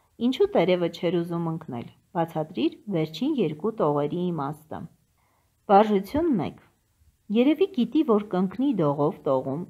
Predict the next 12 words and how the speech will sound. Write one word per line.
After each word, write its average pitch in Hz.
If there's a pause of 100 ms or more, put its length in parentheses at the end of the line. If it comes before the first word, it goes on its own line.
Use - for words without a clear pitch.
(140)
ինչ 302
է 359
նշանակում 175
դողով 180
ընկնել 151
արտահայտությունը։ 202 (1200)
Քամուց 262
տատանվել, 151 (280)
վախվորած 240
ընկնել, 151 (380)
ափսոսալով 170
ընկնել, 220